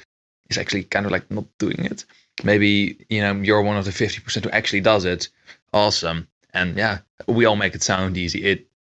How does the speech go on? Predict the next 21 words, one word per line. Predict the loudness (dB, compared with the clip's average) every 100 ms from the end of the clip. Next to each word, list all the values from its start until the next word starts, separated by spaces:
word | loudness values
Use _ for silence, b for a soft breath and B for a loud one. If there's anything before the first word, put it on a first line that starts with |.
| _ 0
it | 2
is | 2
not | -2 -4
easy | -6 -6 -4
to | -6
actually | -4 -4 -4
do | -2 0
all | 0
this | -2 -4
stuff, | -6 -6
execute | -6 -6 -6 -4 -4
it, | -2
and | 0
do | 0
it | 0
over | -2
years | -2 0 0 0
and | -2
years | 0 -2
and | -2
years, | -4 -4 -4 -8